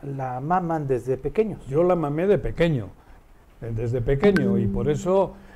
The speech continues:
Speaker 2: luego, pues, uno naces en esa barricada.
Speaker 1: Sí.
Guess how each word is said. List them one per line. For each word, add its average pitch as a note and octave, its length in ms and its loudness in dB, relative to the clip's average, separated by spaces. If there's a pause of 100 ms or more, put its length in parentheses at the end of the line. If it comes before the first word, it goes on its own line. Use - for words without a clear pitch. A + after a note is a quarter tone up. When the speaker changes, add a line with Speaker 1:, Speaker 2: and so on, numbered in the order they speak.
Speaker 2:
luego, E3 320 2
pues, D#3 180 0
uno F3+ 340 -2
naces F3+ 380 2
en F3 140 0
esa D#3+ 200 0
barricada. C#3+ 760 2
Speaker 1:
Sí. C3+ 60 -10